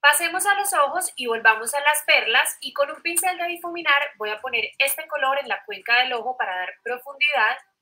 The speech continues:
Ponemos varias capas para lograr una buena intensidad y siempre difuminando hacia arriba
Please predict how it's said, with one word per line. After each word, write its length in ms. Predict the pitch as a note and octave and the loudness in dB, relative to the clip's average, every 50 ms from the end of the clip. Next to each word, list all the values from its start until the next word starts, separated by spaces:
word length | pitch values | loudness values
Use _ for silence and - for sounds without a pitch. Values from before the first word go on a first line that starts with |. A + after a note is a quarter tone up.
| _ _ _ _ | _ _ _ _
Ponemos 560 | - C#4+ D4 D#4 D4 D4 D#4+ E4+ E4+ - - - | -2 0 2 2 2 2 0 -4 -4 -6 -8 -2
varias 400 | _ - D#4+ D#4+ E4 F4 F4 - | _ 6 8 8 8 4 -2 0
capas 400 | - D4+ C#4 C4 - C#4 C#4 - - | 4 6 6 6 6 4 -2 0 0
para 160 | B3+ A#3 G#3+ | 0 -2 -2
lograr 320 | G#3 G3 G3 G3+ G3 F#3+ G3+ | -2 -4 -4 -2 -4 -4 -2
una 160 | G#3+ A#3 A#3+ | -4 -4 -4
buena 220 | A#3+ B3+ B3 A#3+ B3 | -2 -2 -4 -4 -6
intensidad 720 | B3 _ - C4 C4 - - - D4 C4 A3+ A3+ B3 - - _ _ _ _ _ | -10 _ -10 -8 -8 -8 -8 -4 0 2 2 2 0 -2 -6 _ _ _ _ _
y 120 | - C4+ C4 | -8 -6 -4
siempre 400 | - D4 D4 - - D#4 E4 E4 | -2 -2 -2 -2 0 2 2 2
difuminando 680 | D#4+ D#4 C#4+ C4+ C4+ B3 B3 A#3 A#3 A3+ C4 C4+ C4 - B3+ C4+ | 0 -2 -12 -10 -4 -2 -2 -2 -2 -2 -4 -4 -2 2 2 2
hacia 200 | C#4+ C#4+ - D#4+ | 2 2 0 -2
arriba 360 | D#4+ D#4 D4+ C#4 A3+ A3 B3 | -4 -4 -4 -6 0 4 4